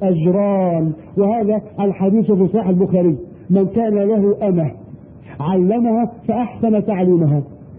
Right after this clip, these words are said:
وأدبها فأحسن تأديبها، وأعتقها وزوجها فله أجران". طب ليه أجرين؟ اللي بيتزوج أصلًا ويحسن الزوجة له أجر، إنما اللي بيتزوج أمة أصلًا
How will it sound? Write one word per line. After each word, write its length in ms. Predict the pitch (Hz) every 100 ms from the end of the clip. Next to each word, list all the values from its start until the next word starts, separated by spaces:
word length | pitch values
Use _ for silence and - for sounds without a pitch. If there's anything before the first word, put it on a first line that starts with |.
| - -
وأدبها 680 | 202 202 156 247 247 247 240 -
فأحسن 580 | 214 226 - - 220 208
تأديبها، 600 | 214 196 190 185 160 156 - - -
وأعتقها 760 | 226 196 190 190 220 190 175 156 - 180
وزوجها 640 | 233 214 208 247 262 262 - -
فله 460 | 196 240 226 - 226
أجران". 680 | 175 190 196 196 196 196 185 - - - - - - -
طب 140 | 208
ليه 220 | 262 233
أجرين؟ 320 | 196 208 196 123 - - - - - 254 233
اللي 140 | 240
بيتزوج 560 | 240 254 240 269 277 240 226
أصلًا 320 | 247 254 233
ويحسن 460 | 240 277 233 240
الزوجة 400 | 226 202 262 247 - -
له 340 | 202 240 196 208
أجر، 300 | 165 180 180 - - - - - -
إنما 160 | 202 247
اللي 120 | 240
بيتزوج 560 | 240 233 269 277 240 214 285
أمة 280 | 277 262 269
أصلًا 320 | - 269